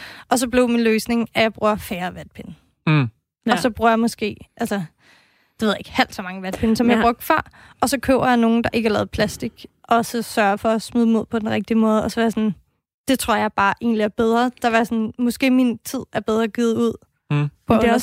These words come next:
Speaker 3: også,
Speaker 1: noget andet.
Speaker 3: det er også din måde, ikke? Altså, jeg tænker, man skal finde en måde, hvor man kan være i det.
Speaker 1: Ja.
Speaker 3: Og, og du har ligesom, virker det til, fundet en måde, hvor du kan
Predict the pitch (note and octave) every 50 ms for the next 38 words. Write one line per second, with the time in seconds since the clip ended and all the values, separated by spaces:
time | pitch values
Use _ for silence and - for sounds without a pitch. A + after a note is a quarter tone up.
0 | - A3 A3 G#3 G3 F#3 F#3+ - A3+ G3+ F#3+ A#3+ A3+ B3 A#3+ - - E4 D#4+ C4
1 | G#3+ G3+ F#3+ F#3+ G3 G3+ A3+ C4 D4 - - - - - A3 - A3+ G#3+ G#3+ -
2 | - A#3+ A#3+ A#3+ A#3 G#3 - _ _ _ - A3 A3 G#3+ G3+ - A3 G#3 - A#3+
3 | A#3+ C4+ C#4 B3 G#3+ G#3 G3+ G#3 G#3+ A3+ A3+ G#3 G#3 A3 G#3 G3 F#3+ F3+ F#3 -
4 | - F#3 F3+ F#3 F#3+ A3 A#3 G#3 A3+ G3+ F#3 E3+ F3 E3+ _ _ - C#4 C4+ G#3
5 | A3 G#3+ _ _ _ - - A#3+ - D#4+ F#4 F#4 D#4 G#3 G3 G#3+ G#3+ - G3 F#3+
6 | G3 - _ - G3+ A3+ A3+ A3+ A#3 A3 G3 F#3 - - F3+ F3+ F#3+ - - -
7 | A3+ A3 A3+ A#3 G#3+ G3+ F#3+ F#3+ F#3+ F#3+ G3+ G#3 G3 G3 F#3+ F#3 - B3+ B3+ -
8 | A#3 F#3+ E3 E3